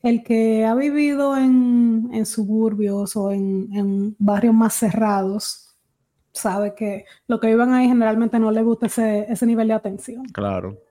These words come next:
Speaker 1: <clears throat> Pero, em,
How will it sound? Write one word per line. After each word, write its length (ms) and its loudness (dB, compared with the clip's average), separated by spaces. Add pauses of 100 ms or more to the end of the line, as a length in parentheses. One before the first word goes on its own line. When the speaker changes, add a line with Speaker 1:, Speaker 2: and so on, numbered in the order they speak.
(420)
Speaker 1:
<clears throat> 220 2 (2500)
Pero, 460 0 (1000)
em, 720 0